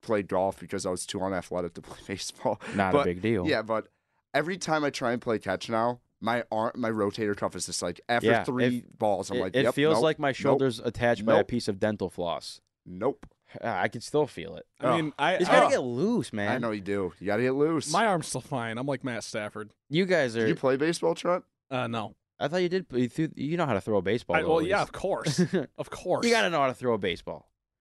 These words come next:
Speaker 2: But,
Speaker 1: Really?
Speaker 2: um, <laughs> um,
Speaker 1: Do you?
Speaker 2: uh, I, some, yeah, I mean, yeah. Why would you? No, I
Speaker 1: I don't
Speaker 2: assume
Speaker 1: know.
Speaker 2: you do. Um,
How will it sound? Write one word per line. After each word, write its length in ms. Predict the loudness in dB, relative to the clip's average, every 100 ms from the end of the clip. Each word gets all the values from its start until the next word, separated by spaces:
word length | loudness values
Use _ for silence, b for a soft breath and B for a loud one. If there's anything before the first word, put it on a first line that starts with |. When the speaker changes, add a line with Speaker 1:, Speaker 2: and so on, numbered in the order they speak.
| _ 0
Speaker 2:
But, 160 | 2 4
Speaker 1:
Really? 120 | 2
Speaker 2:
um, 180 | 0 -6 _ -20 -6 -6
<laughs> 800 | -2 -2 0 0 0 -4 -20 -2
um, 380 | 2 2 0 -8 _ -6
Speaker 1:
Do 80 |
you? 60 | -2
Speaker 2:
uh, 220 | 0 -2 -2
I, 100 | -6
some, 200 | -6 -14 _ -14
yeah, 140 | -12 -10
I 40 | -12
mean, 160 | -12
yeah. 240 | -8 -6 -6
Why 160 | -6 -6
would 160 | -8
you? 80 | -12 -20
No, 120 | -18 -4
I 60 | -4
Speaker 1:
I 40 |
don't 100 | -4
Speaker 2:
assume 220 | -8 -8
Speaker 1:
know. 60 | -10 -14 -16
Speaker 2:
you 60 |
do. 200 | -12 -12 -6
Um, 280 | -4 -4